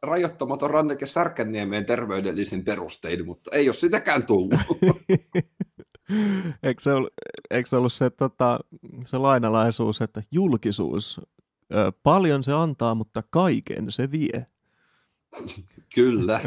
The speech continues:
Speaker 2: <laughs> Super näin.
Speaker 1: Ra-, radiotoiminta. Mitään se ei anna, rahat se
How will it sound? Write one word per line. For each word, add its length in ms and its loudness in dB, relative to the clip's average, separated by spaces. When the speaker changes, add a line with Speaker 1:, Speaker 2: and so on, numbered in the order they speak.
Speaker 2:
<laughs> 80 -10
Super 440 -6
näin. 220 -6
Speaker 1:
Ra-, 220 2
radiotoiminta. 1120 0
Mitään 500 -2
se 240 0
ei 260 4
anna, 420 2
rahat 400 -2
se 140 -6